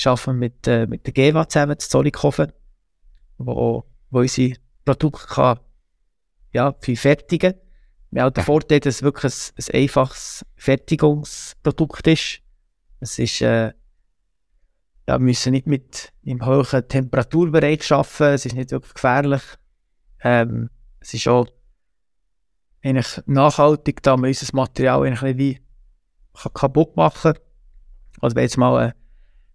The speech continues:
Speaker 1: ein Köder nicht gut aussieht, kann man einfach wieder einschmelzen. Also man kann eigentlich sämtliches Material kann man, ja,
Speaker 2: Ja.
Speaker 1: verarbeiten, bis es so ist, wie man will. Ähm, wo wir, ähm,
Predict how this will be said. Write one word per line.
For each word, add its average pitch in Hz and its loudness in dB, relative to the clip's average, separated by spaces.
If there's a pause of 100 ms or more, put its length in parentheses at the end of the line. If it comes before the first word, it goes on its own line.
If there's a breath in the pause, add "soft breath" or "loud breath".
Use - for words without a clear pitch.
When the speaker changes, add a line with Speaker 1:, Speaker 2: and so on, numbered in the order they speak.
(260)
Speaker 1:
ein 123 -8
Köder 139 2 (360)
nicht 147 -4
gut 160 2
aussieht, 151 0
kann 135 2
man 123 2
einfach 127 0
wieder 127 0
einschmelzen. 143 0
Also 123 0
man 123 -2
kann 127 0
eigentlich 123 -2
sämtliches - -4
Material 123 2 (500)
kann 127 -6
man, 120 -6 (640)
ja, 127 4 (800)
Speaker 2:
Ja. 95 -2
Speaker 1:
verarbeiten, 131 2
bis 131 -2
es - -8
so 135 2
ist, 135 2
wie 131 0
man 123 2
will. 123 2 (1300)
Ähm, 123 -6 (840)
wo 139 2
wir, 131 2
ähm, 123 0